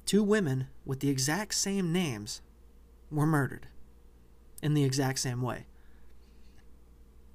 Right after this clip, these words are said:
Police actually began looking into the Mary McGinnis Morris's life. She was a nurse practitioner in charge of several clinics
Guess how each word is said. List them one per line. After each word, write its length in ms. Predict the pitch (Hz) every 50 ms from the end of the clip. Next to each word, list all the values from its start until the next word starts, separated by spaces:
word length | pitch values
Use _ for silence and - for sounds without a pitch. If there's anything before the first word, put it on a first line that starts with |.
| - - -
Police 280 | - 180 220 233 - 220
actually 260 | 190 180 - 175 160
began 320 | 151 147 156 156 151 147
looking 300 | 147 156 156 - 151 147
into 180 | 143 143 131 139
the 260 | 120 123 131 131 - - - - -
Mary 320 | - - 147 165 165 160 147
McGinnis 460 | 139 135 131 151 147 147 139 139 -
Morris's 460 | 139 143 147 143 135 139 143 131 117
life. 360 | 135 131 120 - - - - - _ _ _ _ _ _ _ _ _ _ _ _ _ _ _ _ _ - - - -
She 140 | - - 185
was 120 | 170 147
a 80 | 147 143
nurse 240 | 151 165 170 165 -
practitioner 680 | - 180 160 156 - 170 165 - - 175 175 196 196 - - - - - - - - - - - - - - - - - - -
in 140 | 151 139
charge 320 | 135 139 160 156 156 147 143
of 100 | 135 135
several 280 | - 185 190 196 196
clinics 420 | 190 - 185 180 185 185 - -